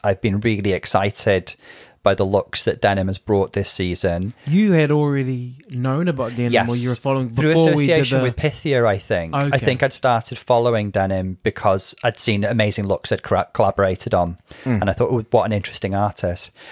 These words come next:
Speaker 1: Um, and I can't wait to see her final runway, um, 'cause it'll just be, I'm just ca-, I can just imagine it's gonna be amazing. Um, I think she feels like one of the queens less likely to win, um, because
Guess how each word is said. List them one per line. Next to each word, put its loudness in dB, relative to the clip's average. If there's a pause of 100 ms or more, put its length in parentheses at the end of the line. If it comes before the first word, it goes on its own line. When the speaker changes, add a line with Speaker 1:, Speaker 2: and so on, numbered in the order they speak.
(340)
Speaker 1:
Um, 2 (140)
and 2
I 2
can't 0
wait 0
to -6
see -2
her -2
final 0
runway, -2 (220)
um, 2
'cause 0
it'll 0
just -6
be, -6 (480)
I'm 0
just 0
ca-, -4
I 2
can -2
just -8
imagine -2
it's -8
gonna 0
be 0
amazing. -2 (460)
Um, 0 (280)
I -2
think -2
she -2
feels 0
like 0
one 2
of -4
the -2
queens -4
less 0
likely 0
to -12
win, 0 (320)
um, 2 (120)
because 0